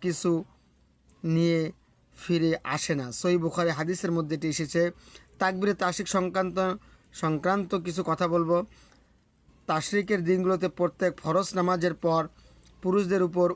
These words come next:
উচ্চস্বরে একবার তাকবীরে তাশরিক বলা ওয়াজিব, আর নারীরা নিচু স্বরে পড়বে যাতে নিজে শুনে। ফরজ নামাজ জামাতের সঙ্গে পড়া হোক বা একাকী হোক,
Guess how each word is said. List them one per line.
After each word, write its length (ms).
উচ্চস্বরে 560
একবার 420
তাকবীরে 420
তাশরিক 460
বলা 140
ওয়াজিব, 520
আর 360
নারীরা 600
নিচু 280
স্বরে 200
পড়বে 460
যাতে 520
নিজে 380
শুনে। 340
ফরজ 340
নামাজ 600
জামাতের 440
সঙ্গে 320
পড়া 300
হোক 280
বা 400
একাকী 520
হোক, 280